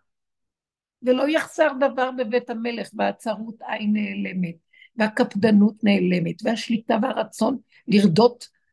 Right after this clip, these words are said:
בקטנים האלה נעלמת, ואתה חי וקיים, זה שלך הכל. לא רוצה להתהלך עם מרירות, עם כעס, עם... לא רוצה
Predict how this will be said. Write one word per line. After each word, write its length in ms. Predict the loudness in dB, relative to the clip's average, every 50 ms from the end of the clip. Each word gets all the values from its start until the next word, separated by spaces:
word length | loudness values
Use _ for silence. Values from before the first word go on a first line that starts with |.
| _ -4
בקטנים 540 | -4 -4 -2 -4 -8 -6 0 2 2 2 2
האלה 240 | 2 0 0 0 0
נעלמת, 480 | 0 0 0 0 2 2 2 2 0 0 -4 _ _ _ -4
ואתה 240 | -4 -2 0 -2 -2
חי 220 | -2 -2 -4 -4 -4 -6
וקיים, 320 | -8 -6 -4 -4 -2 -4
זה 80 | -6 -6
שלך 340 | -8 -8 -10 -10 -6 -4
הכל. 460 | -4 -4 -4 -4 -2 -2 0 0 0 -2 -6 -8 _ _ _ _ _ _ _ _ _ _
לא 200 | 0 2 2 2
רוצה 280 | 2 0 -2 -2 0 0
להתהלך 880 | 0 -2 -4 -8 -8 -6 -6 -6 -6 -6 -8 -8 -10 -10 -12 -14 -10 -8
עם 120 | -6 -6
מרירות, 460 | -4 -4 -4 -4 -4 -4 -6 -8 -10 -12 _ _ _ -8
עם 120 | -6 -6 -8 -8 _
כעס, 260 | -4 -4 -4 -4 -6
עם... 80 | -10 -12 -12 _ _ _ _ _ _ _ -20 -20 -20 -20 _ _ _ _ -6
לא 260 | -2 2 4 4 4
רוצה 260 | 2 0 -4 -6 -6